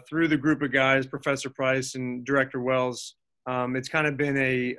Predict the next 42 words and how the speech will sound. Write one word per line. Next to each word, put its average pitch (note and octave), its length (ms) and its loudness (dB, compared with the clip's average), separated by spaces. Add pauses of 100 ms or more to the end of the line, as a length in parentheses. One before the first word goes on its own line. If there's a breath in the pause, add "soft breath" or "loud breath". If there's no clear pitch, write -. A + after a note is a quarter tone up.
(140)
a C3 120 -2
group C#3 420 0
effort C#3 400 0
to, A#2+ 340 -4 (300)
to A#2+ 400 -8
think D#3+ 180 -4
about C#3 360 2
how C#3+ 140 -2
to B2+ 80 -4
take C3+ 220 -4
this B2+ 160 -10
forward. C#3+ 540 -2 (320)
Um, A#2+ 460 -6 (580)
and, C3 300 0
and C#3+ 160 0
so D3+ 200 0 (540)
fast D#3+ 300 4
forward D3+ 500 2
to C#3 100 -8
where C#3+ 220 2
we C#3 100 4
are C#3 140 4
now, D#3 340 4
it's C#3+ 160 -4
been C3+ 240 0
a C3 80 0
lot C3+ 160 4
of C3+ 80 -2
planning, C#3+ 340 2
a C3 60 0
lot C3 200 4
of, A#2+ 180 -4 (240)
a C3+ 80 0
lot C#3+ 240 4
of C3+ 80 0
work, C3+ 280 0 (260)
uh, B2+ 200 0
behind D#3 760 -4
the C#3+ 40 -2
scenes, F#3 380 -2
but, C3+ 240 0 (600)
um, A#2 480 -6